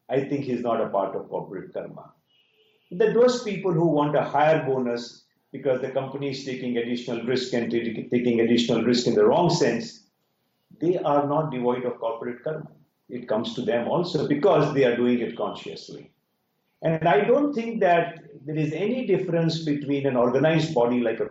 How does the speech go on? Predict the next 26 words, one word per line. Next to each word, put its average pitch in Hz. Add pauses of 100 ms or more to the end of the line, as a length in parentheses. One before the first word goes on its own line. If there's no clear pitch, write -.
corporate 98 (240)
and 120
an 113
individual. 117 (600)
Because 202
at 196
the 190
end 180
of 165
the 156
day, 147 (120)
we 127
are 120 (100)
formed 139
by 127
the 131 (100)
universe 117
and 110
we 107
dissipate 107
back 101
into 95
the 92
universe. 98
And 95
I've 98